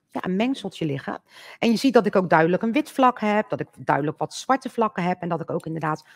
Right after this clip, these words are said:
dat marble mengsel ook op zijn plek heb. En het leukste vind ik, het kan ook frustrerend zijn,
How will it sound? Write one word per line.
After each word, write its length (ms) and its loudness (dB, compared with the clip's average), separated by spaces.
dat 140 0
marble 440 0
mengsel 460 -6
ook 240 -12
op 160 -14
zijn 140 -18
plek 220 -2
heb. 160 -6
En 200 4
het 280 -2
leukste 720 4
vind 260 -4
ik, 200 0
het 100 -8
kan 140 0
ook 120 0
frustrerend 560 -6
zijn, 300 -4